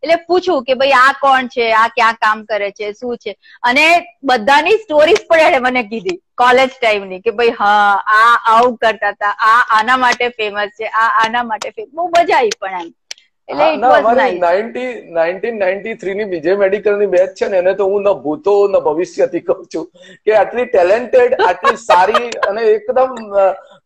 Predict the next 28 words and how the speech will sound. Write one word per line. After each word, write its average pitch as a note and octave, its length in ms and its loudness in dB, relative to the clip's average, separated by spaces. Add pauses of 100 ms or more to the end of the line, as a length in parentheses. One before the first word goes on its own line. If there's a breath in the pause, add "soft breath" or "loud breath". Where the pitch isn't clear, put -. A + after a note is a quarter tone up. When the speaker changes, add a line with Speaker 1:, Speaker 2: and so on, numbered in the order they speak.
(120)
Speaker 2:
cooperative C#4+ 720 2
guys, G#3+ 600 2 (340)
આવી A#3+ 240 0
batch C4+ 220 2 (100)
કદી C4 200 0
આવી A3 140 4
નથી. G3+ 220 -4
અમે A3+ 160 0
લોકો C4+ 240 2
activity A#3+ 600 -2
એ B3+ 100 2
નયાબેન A3 400 0
એ G#3+ 40 -8
વખતે G#3+ 260 -6
બહુ F#3 280 0
કરી F#3+ 280 -6
છે, F3+ 160 -8 (420)
talent G#3 360 0
show G#3 280 0
કર્યા, G3 480 2
Medipix G3 640 -4
કર્યું G3+ 280 -2
અને B3+ 140 -2 (160)
આખી A3 240 -4
batch B3+ 380 -2
મારી A3+ 200 0
active G#3 360 -4
હોય, F3+ 240 2